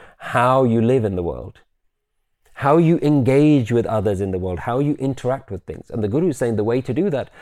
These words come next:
is to understand and see God in everything. See oneness in everything. And once you see oneness in everything, then how you interact with everything changes. Guru doesn't want you to limit God to a particular place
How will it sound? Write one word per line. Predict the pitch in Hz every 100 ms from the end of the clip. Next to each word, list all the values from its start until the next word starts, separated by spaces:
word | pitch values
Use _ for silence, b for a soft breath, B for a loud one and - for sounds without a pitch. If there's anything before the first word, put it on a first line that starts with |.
| B B
is | 113
to | - 139
understand | 151 151 - 143 131 139
and | 117 113
see | - - 156 160
God | 117 113 117 120
in | 101
everything. | 104 98 98 - - - b b b
See | - - 156 165
oneness | 123 139 139 120
in | 104
everything. | 113 117 110 107
And | 110
once | 175 214 185
you |
see | - 208 180
oneness | 147 185 180 -
in | 151
everything, | 190 180 123 104 98 127 _ b b b
then | 101 131 131
how | 131 139
you | 139 135
interact | 139 143 - 123 135 -
with | 98
everything | 92 92 101 92
changes. | - 92 98 - - _ _ _ _ -
Guru | 156 190
doesn't | 175 156 127
want | 147
you | 143
to | 131 120
limit | 131 143 107
God | 117 120 -
to |
a | 101
particular | - - 151 160 135
place | - 117 110 175 - -